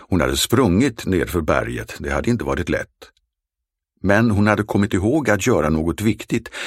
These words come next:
Jag lyssnade noga när hon sa det. Hon hade snitslat en väg. Hon hade haft ett knippe halm i famnen och strött ut för att göra en väg upp till rövarna.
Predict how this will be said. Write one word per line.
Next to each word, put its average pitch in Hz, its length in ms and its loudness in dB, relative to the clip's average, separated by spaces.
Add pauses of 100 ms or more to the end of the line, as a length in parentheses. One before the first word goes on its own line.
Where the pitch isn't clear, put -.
(100)
Jag 80 180 0
lyssnade 82 580 0
noga 107 640 0
när 76 180 -2
hon 82 140 -2
sa 58 280 -4
det. - 240 -8 (1200)
Hon 85 220 0
hade 73 240 0
snitslat 107 720 -2
en 92 180 0
väg. - 600 -4 (1120)
Hon 92 140 0
hade 95 160 4
haft 95 220 2
ett - 120 -2
knippe 104 320 0
halm 120 540 2
i - 160 -2
famnen 69 520 -2
och 98 180 -2
strött 113 360 -2
ut 113 320 -2
för - 120 -6
att 80 180 0
göra 85 220 2
en 104 120 2
väg 98 460 2
upp - 260 -4
till 85 180 -2
rövarna. 87 600 0